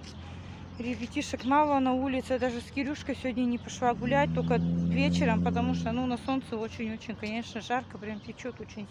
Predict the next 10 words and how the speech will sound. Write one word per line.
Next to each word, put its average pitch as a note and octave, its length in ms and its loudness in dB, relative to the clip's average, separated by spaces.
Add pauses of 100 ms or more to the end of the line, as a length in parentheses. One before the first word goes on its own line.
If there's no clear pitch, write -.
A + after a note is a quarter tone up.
сильно. A3 260 -8 (680)
И B3 100 0
мы C#4+ 160 2
с - 60 -14
Ярославом C4 680 4
ещё B3 260 -6
съездили, B3+ 440 -2
вчера C4+ 360 2
подали C4+ 420 2
документы C4 760 2